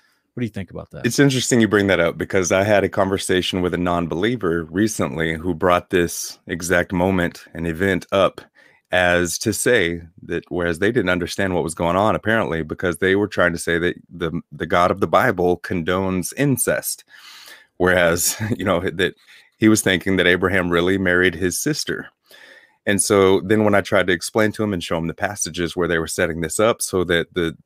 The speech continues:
Speaker 2: that they didn't die, so that they weren't killed, that they had to, you know, put on this charade,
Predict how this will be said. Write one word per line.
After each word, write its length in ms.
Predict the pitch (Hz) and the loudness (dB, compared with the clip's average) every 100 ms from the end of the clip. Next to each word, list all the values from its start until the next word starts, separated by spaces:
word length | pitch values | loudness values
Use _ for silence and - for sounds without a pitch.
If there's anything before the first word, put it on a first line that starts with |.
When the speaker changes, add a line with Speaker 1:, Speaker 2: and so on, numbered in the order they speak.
| _ | _
Speaker 2:
that 160 | 90 - | -8 -6
they 160 | 85 98 | -2 -2
didn't 320 | 104 90 82 | -2 -4 -4
die, 360 | 80 110 101 95 | 0 2 2 0
so 180 | - | -2
that 100 | 85 | -2
they 80 | 87 | -2
weren't 260 | 98 90 - | 0 -2 -4
killed, 520 | - 120 107 92 92 _ _ _ _ _ _ _ - | 0 2 2 -2 -8 _ _ _ _ _ _ _ -4
that 140 | 92 | -2
they 80 | 87 | 0
had 180 | 90 85 | 0 2
to, 240 | 85 80 - | 2 0 -4
you 100 | 95 | -4
know, 180 | 87 82 - _ | -2 -2 -6 _
put 140 | - 101 | 2 4
on 160 | 92 | 4
this 260 | 90 85 - - | 2 0 -6 -6
charade, 600 | - 82 87 110 90 | -4 0 4 4 0